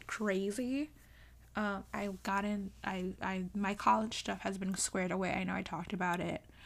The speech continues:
Um, so yeah, I'm a college student again. Woo!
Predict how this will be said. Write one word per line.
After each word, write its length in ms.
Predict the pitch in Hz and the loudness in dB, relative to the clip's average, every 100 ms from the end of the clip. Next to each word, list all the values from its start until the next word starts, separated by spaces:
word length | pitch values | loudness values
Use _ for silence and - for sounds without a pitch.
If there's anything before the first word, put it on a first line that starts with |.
| - - 190 | -18 -4 0
Um, 500 | 190 190 185 190 185 - | 2 2 2 0 -4 -6
so 180 | - 208 | -2 0
yeah, 480 | 202 185 185 190 - | 2 2 0 -2 -4
I'm 180 | 190 196 | -4 -4
a 40 | 190 | -2
college 520 | - 190 190 196 - | 2 4 4 0 -4
student 360 | - 190 190 | -2 0 2
again. 500 | 190 180 180 180 190 - - | 2 0 0 0 -2 -4 -8
Woo! 680 | 240 254 269 269 262 262 285 | -2 2 4 4 4 4 2